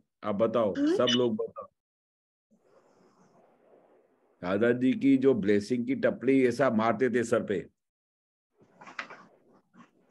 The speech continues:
Speaker 1: और वो उनके ऊपर मारते थे जो दादा के पास बहुत sincere होते थे।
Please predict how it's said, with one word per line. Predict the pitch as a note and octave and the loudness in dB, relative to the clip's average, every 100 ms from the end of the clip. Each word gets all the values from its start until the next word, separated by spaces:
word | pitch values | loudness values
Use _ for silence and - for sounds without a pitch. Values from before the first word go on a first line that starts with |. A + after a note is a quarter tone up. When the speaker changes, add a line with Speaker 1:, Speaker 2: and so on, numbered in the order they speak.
| - _ _ _ _ _ _ _ _ | -20 _ _ _ _ _ _ _ _
Speaker 1:
और | A2 B2 C3+ | 4 6 6
वो | C#3+ D3 D3+ D3+ D3 | 6 6 10 8 8
उनके | C#3+ - F4 | 2 2 6
ऊपर | E3+ - E3 D#3+ | 6 6 4 4
मारते | D3+ C#3 C#3 A#2+ C3 C3+ | 2 2 2 0 -2 -2
थे | A#2 D#3 D#3+ | 2 2 2
जो | D3 D#3 | 2 2
दादा | A#2+ A#2 A#2+ C#3 C#3 | 2 0 0 0 -2
के | D3 D3 D#3 | -4 -4 -4
पास | A#2+ B2+ C3+ A#2+ | -4 -2 0 0
बहुत | A2 A#2 C#3 D#3+ D#3 | 0 0 4 4 2
sincere | C#3+ B2+ A#2+ A2+ | 0 -2 0 0
होते | G#2+ G#2 E2+ | 0 -4 -14
थे। | _ | _